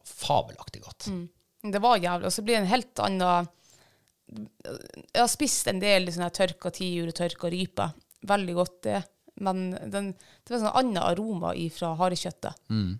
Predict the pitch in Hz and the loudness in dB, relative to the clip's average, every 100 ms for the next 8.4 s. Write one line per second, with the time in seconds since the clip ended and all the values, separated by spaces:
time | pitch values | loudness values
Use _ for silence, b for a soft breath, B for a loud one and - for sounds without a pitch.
0 | - 214 208 214 196 190 196 202 190 - | -6 -2 4 6 6 4 0 -2 -8 -4
1 | 196 - 196 175 180 180 190 185 185 190 | 0 0 -2 -4 -4 -4 -4 -4 -2 -4
2 | 196 - 170 175 190 - _ - - - | -4 -4 -2 -2 -4 -6 _ -4 -2 -4
3 | - - 175 170 82 170 - b b b | -12 -10 -6 -2 -2 -2 -6 b b b
4 | b b _ _ - _ _ - - - | b b _ _ -20 _ _ -10 -2 -2
5 | 85 190 180 180 175 170 170 170 - - | -2 -4 2 4 2 0 -4 -4 -8 -8
6 | - 95 - 165 87 143 156 151 156 190 | -8 -2 0 2 2 2 2 4 4 4
7 | 95 92 90 123 - - 69 69 208 190 | 4 2 2 0 -2 -6 -6 0 2 2
8 | - - 135 143 | -2 -4 0 2